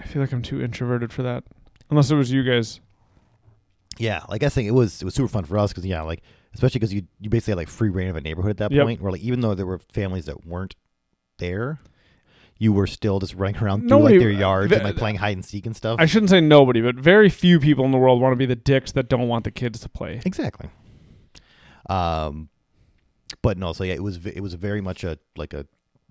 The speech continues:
Speaker 2: community thing for, like, the first
Speaker 1: That's pretty cool.
Speaker 2: like, ten years until we moved the first time.
Speaker 1: If I had neighbors that I really got along with and we had kids that were a certain age,
Speaker 2: Mm-hmm.
Speaker 1: I wouldn't mind doing that on, like, a f-, like, a Friday. Like, tomorrow I come
Speaker 2: Mm-hmm.
Speaker 1: home,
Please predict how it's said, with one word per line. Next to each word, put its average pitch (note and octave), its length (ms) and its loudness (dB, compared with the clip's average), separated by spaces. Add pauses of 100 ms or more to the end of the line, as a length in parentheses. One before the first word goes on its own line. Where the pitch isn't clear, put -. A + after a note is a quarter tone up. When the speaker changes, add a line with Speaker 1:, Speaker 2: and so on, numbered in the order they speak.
(140)
Speaker 2:
community F#2 480 -8
thing D#2+ 240 -14
for, - 140 -14
like, D2 140 -12
the - 60 -20
first - 480 -16 (300)
Speaker 1:
That's F3 140 -2
pretty C#3 180 -6
cool. A#2 280 -8 (360)
Speaker 2:
like, - 120 -20
ten G2 200 -8
years A2 280 -10
until F#2+ 180 -8
we F#2+ 80 -6
moved F#2 220 -12
the F2+ 40 -14
first G2 220 -10
time. G2+ 220 -8 (340)
Speaker 1:
If D#3+ 140 -2
I A3 140 8
had B3 180 6
neighbors G3+ 300 6
that D#3 80 6
I D#3 40 8
really D3+ 280 6
got D3 120 6
along C3 300 2
with C#3+ 160 4
and B2 100 -2
we B2 100 2
had A#2 120 -2
kids A#2+ 240 -4
that B2 100 -2
were B2 140 -2
a A#2 100 -4
certain B2+ 300 -4
age, B2 360 -4
Speaker 2:
Mm-hmm. D#3 60 -4 (360)
Speaker 1:
I D3+ 120 0
wouldn't D#3+ 220 4
mind B2 180 4
doing A#2 200 4
that A#2 120 0
on, A#2 120 0
like, A2+ 160 -4
a - 20 -4
f-, - 280 -18
like, D3 140 -2
a A#2 60 -10
Friday. - 640 -2 (160)
Like, C#3+ 100 -10
tomorrow D3+ 420 4
I C#3 80 4
come C3+ 220 2
Speaker 2:
Mm-hmm. B2+ 60 0
Speaker 1:
home, B2+ 420 2